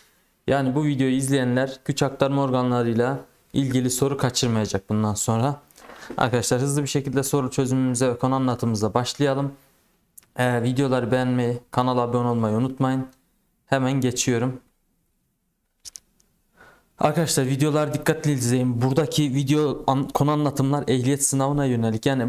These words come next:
bur-, burayı öğrenirseniz ehliyet sınavında çıkmış çıkabilecek tüm sorular çözersiniz. Bazı detaylar var. Ben buraya hepsini almadım. Buradaki anlatımlar özellikle ehliyet sınavına yönelik anlatımlar. Yani bu da demek oluyor ki söylediğim her cümle önemli.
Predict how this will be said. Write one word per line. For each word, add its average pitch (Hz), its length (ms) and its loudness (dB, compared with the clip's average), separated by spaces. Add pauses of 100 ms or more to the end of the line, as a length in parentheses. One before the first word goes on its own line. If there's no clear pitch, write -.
bur-, 143 220 0
burayı 156 260 2
öğrenirseniz 143 540 0
ehliyet 139 300 0
sınavında 123 320 0
çıkmış 131 360 -2
çıkabilecek 127 600 0
tüm 139 100 -2
sorular 139 360 0
çözersiniz. 113 600 -2 (1400)
Bazı 131 500 2
detaylar 139 420 2
var. 131 420 0
Ben 127 180 2
buraya 135 180 2
hepsini 135 300 0
almadım. 113 460 0
Buradaki 127 540 2
anlatımlar 131 640 0 (220)
özellikle 139 460 0
ehliyet 110 260 0
sınavına 107 380 0
yönelik 101 320 0
anlatımlar. 98 580 -2 (1700)
Yani 139 240 2
bu 135 80 0
da 139 100 2
demek 139 280 0
oluyor 151 220 0
ki - 120 -6
söylediğim 135 440 0
her 151 360 0
cümle 139 260 0
önemli. 113 460 0